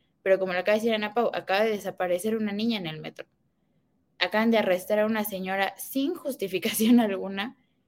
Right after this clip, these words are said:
y la vincularon a proceso por unas aspas en el metro, pero no pudieron detener al hombre que, tra-, que se suicidó hace una o dos semanas en la, en las mismas líneas del metro. O sea, creo que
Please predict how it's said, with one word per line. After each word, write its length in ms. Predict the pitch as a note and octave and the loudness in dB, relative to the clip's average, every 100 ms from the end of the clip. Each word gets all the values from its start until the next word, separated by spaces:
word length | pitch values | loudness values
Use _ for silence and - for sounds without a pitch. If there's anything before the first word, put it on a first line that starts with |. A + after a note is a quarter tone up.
| _ | _
y 120 | - G#3 | -2 6
la 200 | G#3+ G#3+ | 8 8
vincularon 840 | G#3+ A#3+ A#3 A#3+ A#3+ B3+ D4+ G#4 | 6 4 4 4 4 4 0 -4
a 140 | D4+ - | -4 -2
proceso 720 | F#3 F#3+ G3 G3+ G3 C#4+ - _ _ _ _ _ _ _ _ _ | -2 -2 -6 -6 -6 -8 -12 _ _ _ _ _ _ _ _ _
por 200 | A#3+ A#3+ | 6 6
unas 280 | C4 C#4+ C#4+ | 6 2 0
aspas 420 | B3+ B3+ C4+ B3 | -2 0 -4 0
en 120 | A#3+ | 0
el 140 | A3+ A#3 | 0 0
metro, 480 | C#4 - F#3+ - - | -2 -6 -8 -6 0
pero 160 | A3+ | 4
no 180 | B3 C#4 | 4 2
pudieron 340 | C#4+ C4+ C4 B3 | 0 2 4 2
detener 420 | A3 G3 G3+ G#3 | 0 0 0 0
al 160 | G#3+ | 0
hombre 260 | G3+ G3 G3 | 0 -2 -4
que, 320 | G3 E3+ - _ _ _ _ - | -2 -2 -4 _ _ _ _ 0
tra-, 240 | G#3+ G#3+ - | 0 0 -4
que 140 | G#3+ G#3+ | -2 -2
se 120 | G3+ | -4
suicidó 500 | G3+ G3 F#3+ F#3 F3+ | -6 -4 0 2 2
hace 320 | F#3+ F#3+ G3 | 2 -2 -4
una 320 | F#3 F#3+ F#3+ | -4 -4 -4
o 40 | F3 | -4
dos 180 | F3 | -4
semanas 420 | G3 F3+ E3+ F3 F3 | -6 -8 -6 -6 -4
en 80 | |
la, 140 | E3 E3+ | -2 -2
en 140 | - F3+ | 0 2
las 120 | F3+ | 0
mismas 320 | F#3 F3+ E3+ | -2 -6 -4
líneas 240 | F3 E3+ | -4 -2
del 160 | E3 E3 | -2 -2
metro. 300 | E3 E3 - | -4 -6 -8
O 40 | - | -2
sea, 180 | G#3 | -2
creo 180 | G#3+ A#3+ | 2 2
que 240 | B3+ C4+ | 2 0